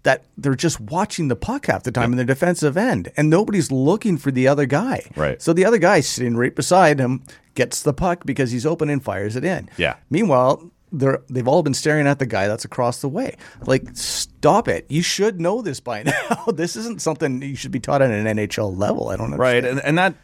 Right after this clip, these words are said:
Speaker 2: that's true. That does land on them. There should be some sort of accountability
Speaker 1: Yeah.
Speaker 2: for just knowing what to do. But
Speaker 1: Yeah.
Speaker 2: at,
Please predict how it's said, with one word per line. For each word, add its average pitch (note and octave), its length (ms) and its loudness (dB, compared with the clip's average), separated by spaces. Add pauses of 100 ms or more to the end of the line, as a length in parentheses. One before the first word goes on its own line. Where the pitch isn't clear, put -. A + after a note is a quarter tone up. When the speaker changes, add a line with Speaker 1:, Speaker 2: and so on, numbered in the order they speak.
(240)
Speaker 2:
that's E3+ 180 2
true. D3+ 300 2
That A#2+ 200 2
does D3+ 200 0
land B2+ 260 2
on A2 160 2
them. F2+ 240 2
There G#2 120 4
should C3 200 0
be G#2 80 -2
some A2+ 280 0
sort A2 220 2
of F#2 60 -2
accountability F#2+ 640 0
Speaker 1:
Yeah. G3 220 -2
Speaker 2:
for C#3 160 4
just G#2+ 240 -4
knowing G2+ 280 4
what G2 200 2
to G#2 100 -4
do. D2+ 240 -6
But A2+ 160 2
Speaker 1:
Yeah. C#3 40 6
Speaker 2:
at, C#3 120 -2